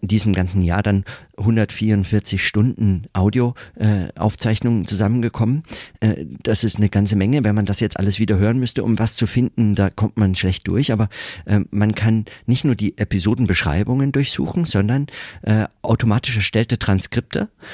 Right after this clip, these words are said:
Äh, und in diesen Transkripten kann man wunderbar nach jedem einzelnen Wort suchen. Mittlerweile sind Transkriptionen, solche automatisch erstellten Transkriptionen, äh, sowohl, m, äh, kostenlos, äh, als auch nahezu fehlerfrei, äh, zu machen.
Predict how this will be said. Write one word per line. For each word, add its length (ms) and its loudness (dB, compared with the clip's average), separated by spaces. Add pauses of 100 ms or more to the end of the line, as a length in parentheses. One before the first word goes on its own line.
(200)
Äh, 80 -4
und 380 -2
in 100 2
diesen 240 2
Transkripten 540 -2
kann 140 2
man 180 2
wunderbar 400 0
nach 160 2
jedem 260 0
einzelnen 460 2
Wort 200 0
suchen. 380 -6
Mittlerweile 720 0
sind 260 2 (260)
Transkriptionen, 680 0
solche 360 -2
automatisch 420 0
erstellten 440 0
Transkriptionen, 640 0 (360)
äh, 160 2
sowohl, 400 0 (180)
m, 220 -2 (160)
äh, 180 2
kostenlos, 800 -2 (240)
äh, 60 2
als 380 0
auch 260 -4
nahezu 560 0
fehlerfrei, 720 0 (160)
äh, 300 0 (100)
zu 120 0
machen. 360 -2